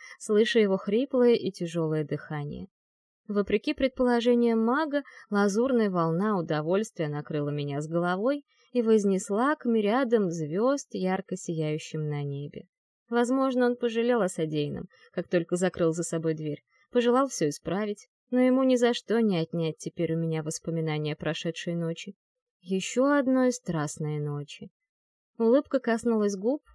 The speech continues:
припухших от требовательных поцелуев. Я вновь прокрутила в голове чудесные моменты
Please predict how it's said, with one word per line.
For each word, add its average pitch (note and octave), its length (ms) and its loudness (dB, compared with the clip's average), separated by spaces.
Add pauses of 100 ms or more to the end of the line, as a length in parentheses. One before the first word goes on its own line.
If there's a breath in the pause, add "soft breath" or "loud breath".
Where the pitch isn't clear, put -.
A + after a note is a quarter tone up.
припухших F3+ 640 -2
от E3+ 140 -6
требовательных D#3+ 720 -4
поцелуев. D3 640 -8 (500)
Я A#3+ 260 4
вновь B3+ 240 2
прокрутила A3+ 640 2
в G3 80 -2
голове F#3 380 2
чудесные F3+ 560 -2
моменты G3+ 600 -2